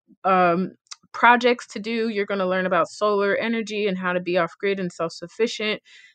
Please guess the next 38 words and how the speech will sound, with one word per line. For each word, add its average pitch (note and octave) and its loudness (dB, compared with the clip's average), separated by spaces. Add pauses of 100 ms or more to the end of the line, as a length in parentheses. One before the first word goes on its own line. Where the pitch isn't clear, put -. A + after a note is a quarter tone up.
(140)
I G3 -14
was G3 -12
like, F#3 -6
"This A3 0
sounds F#3 0
great. F3 4
I'm E3+ -4
learning F3+ -2
from E3 -8
Black E3+ 0
people. F3 -2 (160)
Um, E3+ -4 (200)
I G3 2
should F#3+ -6
ask - -2
for E3+ -6
some E3+ -8
pictures F3 -2
of E3 -2
the D#3+ -6
place," D#3+ -4
but E3+ 2
I F3 4
didn't. A#3+ 4
I F3 -2
said, F3+ -6
"That F3+ 0
sounds A3 -4
rude. F#3+ 0 (400)
I F#3 -8
should F#3 -4
have F#3 0
asked F#3 4
for F#3 -2
those E3 -2
photos." E3 -4
<laughs> - -16
So B3 10